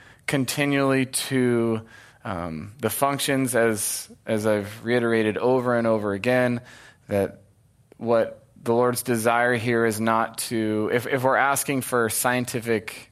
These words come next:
we're looking for scientific answers, we're asking, I think, the wrong questions out of Genesis. Um, as I said before,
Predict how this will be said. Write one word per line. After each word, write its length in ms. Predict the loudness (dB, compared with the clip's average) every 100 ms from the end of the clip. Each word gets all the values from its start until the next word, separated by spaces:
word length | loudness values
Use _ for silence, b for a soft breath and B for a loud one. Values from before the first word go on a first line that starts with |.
| -4
we're 100 | 0
looking 180 | 0 0
for 120 | 0
scientific 500 | 0 0 -2 -4 -2
answers, 580 | -4 -2 -4 -4 -6 -14 B B B
we're 120 | 0
asking, 420 | 2 0 -4 -4
I 40 | -4
think, 220 | -4 -6
the 80 | 0
wrong 280 | 0 0
questions 420 | -2 -2 -2 -4 -4
out 100 | -4
of 80 |
Genesis. 680 | -4 -2 -2 -2 -4 -4 -10 B B B B -8
Um, 240 | -8 -6
as 160 | -6 -4
I 60 |
said 240 | -4 -4 -6
before, 520 | -8 -6 -2 0 -2